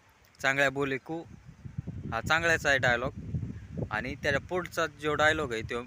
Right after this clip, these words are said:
मी जोडलेला आहे, खातो का मळत लागू, त्याला सूट व्हायला.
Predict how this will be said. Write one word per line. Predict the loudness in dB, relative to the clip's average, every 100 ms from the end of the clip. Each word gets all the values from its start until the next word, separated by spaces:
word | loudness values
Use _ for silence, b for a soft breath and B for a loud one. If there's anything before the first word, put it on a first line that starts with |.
| -6
मी | -2 0
जोडलेला | 2 0 -2 -8
आहे, | -14 _ -20 -20 -12
खातो | -8 -4 -2
का | 0
मळत | 0 -2 -4
लागू, | -8 -8 -14 _ _ _ -8
त्याला | -6
सूट | -4 -6 -4
व्हायला. | -6 -6